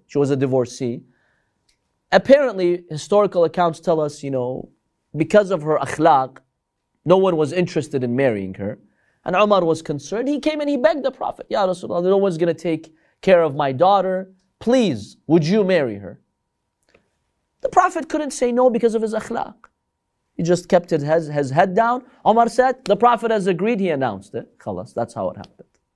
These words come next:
He couldn't <laughs> say no. So even to that extent with Allah, he did not want to negotiate. But now here's the, th-, so here's how it worked. But when he came back, now Musa asked him. Musa,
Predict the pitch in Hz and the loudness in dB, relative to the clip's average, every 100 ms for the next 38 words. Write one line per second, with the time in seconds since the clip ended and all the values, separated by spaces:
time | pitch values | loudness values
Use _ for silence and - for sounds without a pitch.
0 | _ _ _ _ _ _ _ _ _ 214 | _ _ _ _ _ _ _ _ _ -2
1 | 254 302 208 - 139 131 113 - - - | 2 2 0 -4 -6 -4 -8 -10 -20 -20
2 | - - - 226 226 302 427 359 294 - | -20 -14 0 2 2 2 2 2 -4 0
3 | 220 254 311 247 - 233 240 196 190 180 | 4 4 4 0 -6 -4 -4 -2 -2 2
4 | 165 170 208 185 151 - _ _ _ _ | 2 4 4 2 -2 -12 _ _ _ _
5 | _ _ _ - 262 262 247 294 220 202 | _ _ _ 2 4 4 4 2 2 0
6 | 175 143 120 117 - 101 87 - _ _ | 0 -4 -4 -6 -8 -12 -12 -16 _ _
7 | _ 151 202 269 370 285 247 285 185 156 | _ 0 2 2 2 2 2 0 0 -4
8 | - - 214 196 196 277 311 214 - - | -6 -2 0 0 0 0 2 -2 -8 -20
9 | - - 208 190 151 135 - _ _ - | -10 2 2 2 0 0 -2 _ _ 0
10 | 185 202 196 208 208 392 403 262 226 196 | 2 2 2 -2 -2 -6 -4 -4 0 0
11 | 185 175 170 202 220 185 185 277 403 370 | 0 -2 -2 0 2 0 0 2 4 2
12 | - 151 113 98 92 - - 90 - _ | 0 -2 -2 -8 -12 -16 -20 -20 -20 _
13 | _ _ _ _ _ _ _ _ _ _ | _ _ _ _ _ _ _ _ _ _
14 | _ _ _ - 117 247 370 - 208 139 | _ _ _ -6 2 4 4 2 0 0
15 | 104 104 | -2 -10